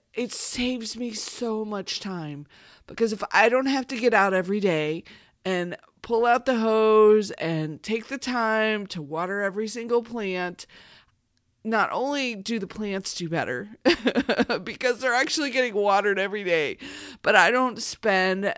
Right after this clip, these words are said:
that time every single day. I have to invest, though,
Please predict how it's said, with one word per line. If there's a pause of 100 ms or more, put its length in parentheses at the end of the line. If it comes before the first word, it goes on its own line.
that
time
every
single
day.
I
have
to
invest,
though,